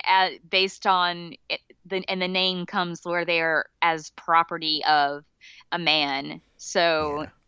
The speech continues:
Speaker 2: Offred,
Speaker 1: Yeah.
Speaker 2: off Warren.
Speaker 1: Right, because
Speaker 2: Oh.
Speaker 1: she's War-, she, because she's Fred's property. It's Warren's property. It's, yeah, it's a, and how f-,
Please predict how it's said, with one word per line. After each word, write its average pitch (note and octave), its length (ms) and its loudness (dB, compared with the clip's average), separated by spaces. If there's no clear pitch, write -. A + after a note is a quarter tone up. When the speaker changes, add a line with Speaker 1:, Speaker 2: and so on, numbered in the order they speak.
Speaker 2:
Offred, G2 480 -4
Speaker 1:
Yeah. A2+ 160 0
Speaker 2:
off A2 320 0
Warren. F#2 680 -6
Speaker 1:
Right, D3+ 320 -2
because F#3 240 -4
Speaker 2:
Oh. - 20 -4
Speaker 1:
she's F#3 200 -4
War-, F#3 240 4
she, - 180 -6
because G3 200 0
she's G3 180 -4
Fred's E3 380 0
property. F#2 560 -2
It's - 120 -20
Warren's E3 400 -4
property. - 680 -8
It's, - 260 -16
yeah, A#2 300 -2
it's A3 260 2
a, G3 460 4
and A#3 160 0
how D4+ 180 4
f-, F4+ 60 -2